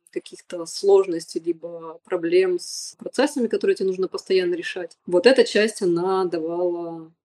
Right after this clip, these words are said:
какое-то осознание того, что ты ещё и персонально вот этому человеку, то есть для него это не просто место работы, на которое он приходит и уходит, да, для него твой проект —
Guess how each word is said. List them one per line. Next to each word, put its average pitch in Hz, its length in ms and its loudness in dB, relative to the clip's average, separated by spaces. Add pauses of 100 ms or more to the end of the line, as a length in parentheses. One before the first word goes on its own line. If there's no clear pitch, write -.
какое-то 190 380 4
осознание 190 400 4
того, 180 220 2
что - 160 -6
ты - 140 4
ещё 180 460 6
и 165 160 4
персонально 180 600 4
вот 165 160 0
этому 170 200 -2
человеку, 185 640 4 (280)
то 180 80 4
есть 180 100 8
для 185 80 10
него 196 220 6
это 190 140 2
не 170 100 4
просто 202 640 6
место 185 260 6
работы, 180 320 6
на 160 120 -2
которое 175 280 -2
он 165 160 -2
приходит 165 460 -2
и - 20 -12
уходит, 156 380 -6
да, 202 240 -6 (360)
для 175 180 6
него 175 260 8
твой 185 240 8
проект — 208 560 4